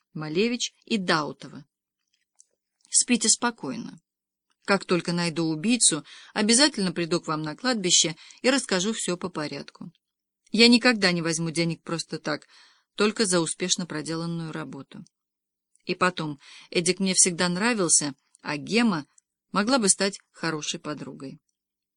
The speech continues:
Я тяжело вздохнула и пошла к выходу. Жора Саврасов сказал мне, что похороны супругов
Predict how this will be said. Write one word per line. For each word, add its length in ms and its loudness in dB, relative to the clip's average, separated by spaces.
Я 120 4
тяжело 380 4
вздохнула 500 2
и 60 0
пошла 360 -2
к 100 -12
выходу. 520 -10
Жора 260 6
Саврасов 540 4
сказал 340 2
мне, 160 0
что 200 0
похороны 500 -2
супругов 520 -2